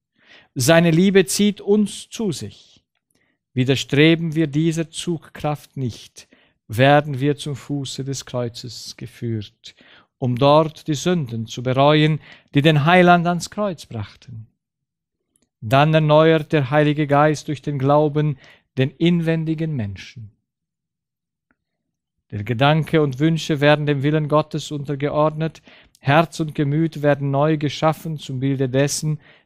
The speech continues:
der in uns wirkt, um sich alle Dinge untertan zu machen. Dann ist das Gesetz Gottes in Herz und Sinn geschrieben, und wir können mit Christus bekennen, deinen Willen, mein Gott, tue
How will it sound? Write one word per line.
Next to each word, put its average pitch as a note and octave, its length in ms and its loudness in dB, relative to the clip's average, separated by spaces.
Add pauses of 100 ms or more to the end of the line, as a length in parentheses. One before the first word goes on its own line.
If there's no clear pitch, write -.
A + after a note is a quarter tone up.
(120)
der C3 100 2
in C3 120 0
uns C#3 400 -8
wirkt, D3+ 480 0 (320)
um B2 140 -4
sich A#2 260 -6
alle D3+ 220 0
Dinge D3 300 -4
untertan B2+ 580 -8
zu B2+ 140 -12
machen. G#2+ 480 -10 (640)
Dann C#3 220 2
ist D#3+ 220 -2
das D3 140 -6
Gesetz D3+ 380 -2
Gottes D3+ 460 -2
in B2+ 80 -8
Herz C#3 460 -2
und B2 80 -12
Sinn D3+ 260 -4
geschrieben, D3 720 -4 (400)
und A#2 200 -6
wir A#2 100 -4
können D3+ 340 -2
mit A#2 160 -4
Christus D3+ 480 -8
bekennen, C#3 720 -4 (480)
deinen A#2+ 420 -2
Willen, C#3 280 -2
mein C3+ 180 -6
Gott, A2 480 -10 (440)
tue A2 460 -6